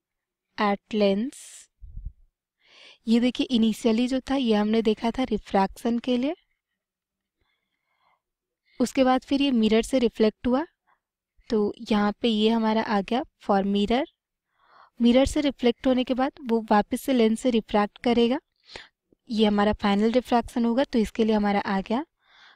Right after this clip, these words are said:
one upon V plus one upon sixty। अभी ऑब्जेक्ट हमारा आई टू हो जाएगा इसके लिए। तो ऑब्जेक्ट देखिए, ये हमारा लेंस से सिक्सटी सेंटीमीटर के डिस्टेंस पे है,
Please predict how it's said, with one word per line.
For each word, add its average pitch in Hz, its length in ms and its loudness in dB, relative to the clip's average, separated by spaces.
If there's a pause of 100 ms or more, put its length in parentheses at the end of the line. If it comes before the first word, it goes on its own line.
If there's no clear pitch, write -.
(120)
one 247 300 2
upon 285 400 0
V 208 140 0 (680)
plus 254 240 2
one 220 240 2
upon 254 280 -2
sixty। - 460 -4
अभी 226 260 0
ऑब्जेक्ट 226 500 0
हमारा 208 340 0
आई 202 180 2
टू 247 180 -4
हो 247 120 4
जाएगा 240 300 2
इसके 240 300 0
लिए। 262 180 -2 (680)
तो 214 100 6 (400)
ऑब्जेक्ट 214 440 2
देखिए, 254 320 0 (800)
ये 233 180 2
हमारा 240 340 2
लेंस 208 300 0
से 311 260 -4
सिक्सटी - 500 -4
सेंटीमीटर 262 560 0
के 262 140 0
डिस्टेंस 247 420 -2
पे - 120 -2
है, 285 100 -2